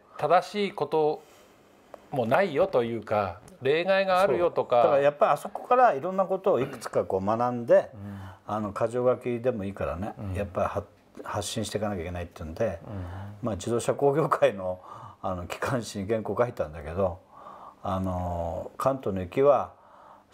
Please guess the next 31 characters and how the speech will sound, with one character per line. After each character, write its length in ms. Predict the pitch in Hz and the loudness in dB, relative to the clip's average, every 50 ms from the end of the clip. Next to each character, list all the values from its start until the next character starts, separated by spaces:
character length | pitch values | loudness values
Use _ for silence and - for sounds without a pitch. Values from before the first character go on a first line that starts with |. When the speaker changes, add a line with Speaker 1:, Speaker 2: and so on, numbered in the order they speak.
| - - - | -10 -8 -6
Speaker 2:
滑 240 | 123 131 156 175 | 0 2 4 4
る 220 | 180 185 180 170 160 | 4 4 0 0 -2
ん 140 | 151 143 127 | -2 -2 0
だ 120 | 127 123 | -2 -2
け 140 | 117 131 147 | 0 -2 2
ど、 160 | 147 202 180 | 2 2 2
実 260 | 123 117 107 - - | 2 -2 -4 2 4
は 280 | 131 120 104 90 85 - - - | 4 4 4 2 0 -6 -12 -18
走 300 | - - - 117 110 107 | -18 -6 -2 -2 -2 -2
行 220 | - - 110 107 - | 0 -2 -2 -2 0
抵 160 | - 113 95 | 0 -2 -2
抗 180 | - - 117 123 | 0 -4 -4 0
が 100 | 135 123 | 2 2
大 160 | 101 90 85 | 2 2 -2
き 160 | - - - 82 | -4 -10 -12 -12
い。 160 | 80 76 - _ _ _ _ _ _ _ | -12 -14 -16 _ _ _ _ _ _ _
そ 160 | _ - - 170 | _ -4 -2 0
れ 60 | 180 | 2
で 80 | 190 175 | 2 0
滑 300 | - - 107 85 90 87 | 0 -2 -4 -4 -4 -6
る。 20 | 82 | -6
だ 60 | - | -8
か 40 | - _ _ - - - - - - _ | -14 _ _ -20 -20 -20 -20 -20 -8 _
ら 80 | - - | -6 -2
こ 140 | - 160 170 | 0 2 4
の 260 | 180 175 170 - - - - - _ _ _ - - - - 587 - | 4 4 4 2 0 -8 -12 -12 _ _ _ -18 -16 -8 -8 -2 2
相 240 | 151 175 214 185 139 | 4 4 4 2 0
矛 160 | 127 131 131 | -2 -4 -2
盾 240 | 127 160 175 170 151 | -2 -2 -2 -2 -2
す 120 | 156 - | -4 -2
る 340 | 151 151 151 147 131 - | 0 2 2 2 0 -2